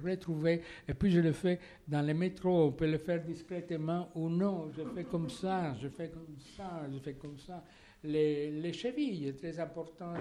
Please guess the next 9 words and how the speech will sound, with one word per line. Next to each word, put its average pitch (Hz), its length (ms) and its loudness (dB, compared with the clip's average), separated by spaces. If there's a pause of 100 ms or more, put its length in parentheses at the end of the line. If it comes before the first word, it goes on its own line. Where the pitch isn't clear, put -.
les 147 100 -4
jeux 160 220 -4
de 156 140 -4
chevilles. 160 600 -6
<laughs> 156 1700 -4 (1120)
Ça, 240 220 -10
c'est 175 280 -6
un 156 60 0
mouvement. 147 520 -2